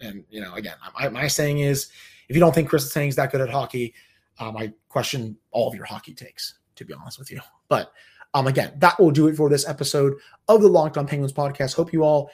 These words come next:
enjoyed it, especially the preview against the Kings. We're looking forward to that game. The next episode will be on Thursday evening with a full game recap of that episode. And then Friday, I'll be previewing the game against Columbus, going into the,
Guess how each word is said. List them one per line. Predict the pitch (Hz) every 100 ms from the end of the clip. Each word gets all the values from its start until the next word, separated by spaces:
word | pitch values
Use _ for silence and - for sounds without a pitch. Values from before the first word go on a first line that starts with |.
| _
enjoyed | - 127 120 180 190
it, | 185
especially | 185 135 127 131
the | 120
preview | - 127 123
against | 123 113 -
the |
Kings. | - 160 156 143
We're | - 131
looking | 139 139
forward | 143 139
to |
that | 139 135
game. | 139 135 135 - - _
The | -
next | 180 190
episode | 190 175 160 185
will | 160
be | 147 160
on | 143 139
Thursday | 226 233 208 202
evening | 151 151 151
with | 143
a | 120
full | - - 202 196
game | 170 165 165 151
recap | 123 143 139 143 139 - - _ _ _
of | 143 143 135 135 _ -
that | 143
episode. | 123 135 143
And | 135
then | 123
Friday, | - - 190 175 160 151
I'll | 123
be | 120 113
previewing | - - 185 226 196 180 143 131
the |
game | 131 131 127
against | 127 131 120
Columbus, | - 127 123 120 120 -
going | 139 127 127
into | 123 123
the, | 110